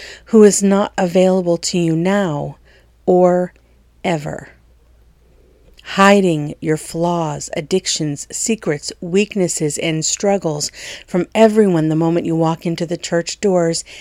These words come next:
to gain the approval and acceptance you have been longing for. You see, sometimes when there are rights that we didn't have earlier in life,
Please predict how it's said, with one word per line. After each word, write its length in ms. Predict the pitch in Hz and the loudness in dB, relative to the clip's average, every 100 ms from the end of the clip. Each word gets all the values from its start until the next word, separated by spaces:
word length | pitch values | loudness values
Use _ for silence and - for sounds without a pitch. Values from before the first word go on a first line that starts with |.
| - - _ | -20 -20 _
to 180 | - 196 | -2 -2
gain 640 | 175 196 196 202 196 208 - | 0 2 4 2 2 0 -4
the 240 | 170 170 | -6 -2
approval 680 | 160 - 220 208 180 175 170 | -2 0 2 2 2 0 0
and 200 | 170 165 | -2 -2
acceptance 840 | 156 - - 185 - 165 151 - - - - - _ | -4 -8 -2 -2 -2 -6 -6 -8 -12 -14 -20 -20 _
you 440 | 175 170 185 185 | -6 -2 0 0
have 240 | 165 175 147 | 0 -4 -2
been 260 | 151 156 | -2 -2
longing 600 | 160 165 165 160 156 156 | 0 0 0 -2 -4 -6
for. 640 | 151 - 156 139 - 143 - _ _ _ _ _ _ _ _ _ _ _ _ _ _ _ _ | -12 -8 -6 -6 -10 -16 -20 _ _ _ _ _ _ _ _ _ _ _ _ _ _ _ _
You 60 | 180 | -6
see, 200 | - 170 | -2 -2
sometimes 920 | - 202 202 - 160 139 143 - - _ _ _ _ _ _ _ _ _ _ _ _ _ _ _ _ | 2 2 2 -2 -4 -4 -8 -12 -16 _ _ _ _ _ _ _ _ _ _ _ _ _ _ _ _
when 180 | 190 170 | -4 -2
there 240 | 170 156 151 | 0 -2 -2
are 40 | |
rights 600 | 151 170 156 - - - _ _ _ _ _ - | -2 -2 -4 -10 -14 -14 _ _ _ _ _ -8
that 100 | 156 | -4
we 100 | 170 | 0
didn't 280 | 170 165 | 0 -2
have 340 | 143 170 160 - | -2 -4 -4 -4
earlier 440 | 175 165 160 156 | -2 -2 -4 -6
in 260 | 160 156 151 | -6 -6 -6
life, 580 | 156 175 165 156 - | -6 -6 -8 -14 -20